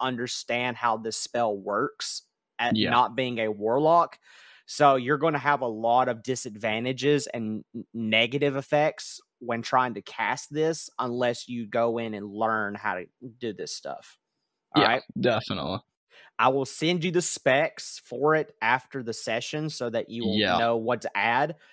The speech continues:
Speaker 1: but that's the explanation while we're live on the, uh, uh,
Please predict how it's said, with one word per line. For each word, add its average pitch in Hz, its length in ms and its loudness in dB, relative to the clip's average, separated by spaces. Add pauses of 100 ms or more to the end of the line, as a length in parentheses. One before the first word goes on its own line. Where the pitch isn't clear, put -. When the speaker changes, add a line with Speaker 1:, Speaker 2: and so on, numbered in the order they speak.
(160)
Speaker 1:
but 113 200 -2
that's 151 300 4
the 147 180 -2
explanation 123 1160 -4
while 117 400 2
we're 113 280 0
live 107 480 2
on 104 400 -6
the, 98 300 -8
uh, 90 380 -4 (200)
uh, 85 200 -4